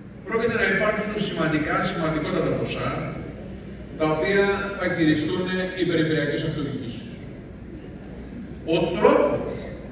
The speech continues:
της διαχείρισης των ποσών αυτών, και διευκρινίζω,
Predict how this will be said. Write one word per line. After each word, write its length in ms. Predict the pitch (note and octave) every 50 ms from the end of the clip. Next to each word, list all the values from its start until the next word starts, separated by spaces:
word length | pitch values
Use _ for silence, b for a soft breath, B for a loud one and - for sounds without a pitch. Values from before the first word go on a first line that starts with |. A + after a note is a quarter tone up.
| - - -
της 160 | D#3 D3+ D3+ D#3+
διαχείρισης 640 | E3 D#3+ D#3 D#3+ F3 F3+ E3+ E3 D3 - - C3+ -
των 80 | D#3 C#3+ C3+
ποσών 260 | C3+ C3+ C3+ - C#3 C3+ B2
αυτών, 280 | A#2 - B2 A#2+ A#2+ - - - - - - - - - - - - - - - - - -
και 100 | E3+ D#3+ D#3+ D#3+ D#3+ D#3+ D#3+ - - -
διευκρινίζω, 680 | D#3+ D#3+ - - F3+ F3+ F#3 F#3+ F#3 D#3 - - -